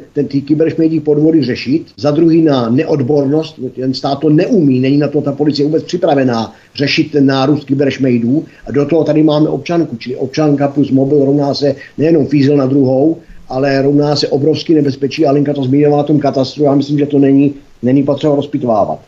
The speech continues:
Ale ještě mě tady napadla taková věc, když jste tady spolu hovořili, víceméně, víceméně, eh, moje, moje třetí, poslední, poslední příspěvek tady na to téma,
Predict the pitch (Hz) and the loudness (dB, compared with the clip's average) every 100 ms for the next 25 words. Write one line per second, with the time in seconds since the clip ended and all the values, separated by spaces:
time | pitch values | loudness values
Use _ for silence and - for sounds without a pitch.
0 | - 123 135 139 - 170 170 175 160 151 | -4 -2 0 -4 -4 -2 0 0 0 2
1 | 165 160 165 156 170 160 165 160 156 151 | 0 0 -2 -4 0 0 0 -6 -12 -4
2 | 156 156 170 165 143 143 135 135 156 156 | -2 0 0 0 2 0 2 2 0 -2
3 | - - 131 131 147 147 147 151 151 151 | -18 -8 -8 -2 0 2 2 2 0 -4
4 | - - 127 139 160 151 147 147 151 147 | -18 -6 -4 -2 0 2 2 2 2 0
5 | 127 117 110 104 98 101 110 131 143 113 | 0 0 0 -4 -10 -8 -2 0 0 0
6 | 98 127 135 - 135 127 151 135 147 135 | -2 0 0 -2 -8 -6 -6 -4 -2 0
7 | 143 151 151 - - 135 143 143 151 139 | 2 0 0 -10 -8 -6 0 0 0 -4
8 | 131 131 131 135 131 135 139 139 135 135 | -2 -2 0 0 0 0 0 0 2 2
9 | 156 175 | 0 -4